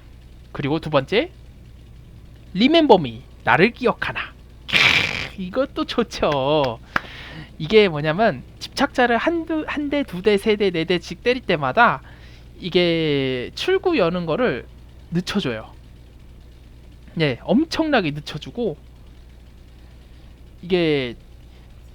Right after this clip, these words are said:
집착자만 정상적으로 문을 딸 수 있고 그 외 나머지 분들에게는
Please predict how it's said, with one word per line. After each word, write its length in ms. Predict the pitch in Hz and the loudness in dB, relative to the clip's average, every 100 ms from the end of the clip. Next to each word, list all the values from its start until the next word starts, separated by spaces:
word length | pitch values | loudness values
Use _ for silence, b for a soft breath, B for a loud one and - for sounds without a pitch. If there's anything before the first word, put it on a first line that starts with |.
| - - | -20 -18
집착자만 840 | - 196 - 294 - 240 247 285 294 | -14 -6 -4 0 4 4 4 0 -2
정상적으로 640 | - 185 247 240 214 202 | -2 2 2 4 4 2
문을 260 | 151 165 190 | 0 -2 0
딸 160 | 233 240 | 0 0
수 160 | - | -4
있고 360 | 277 - 294 381 - - - - - | -8 -4 -4 -4 -12 -20 -20 -20 -16
그 220 | - 247 | -2 0
외 180 | 262 220 | 4 4
나머지 360 | 170 156 190 185 | 4 2 2 -2
분들에게는 680 | 165 147 143 143 175 269 | -6 -6 -2 -2 0 -2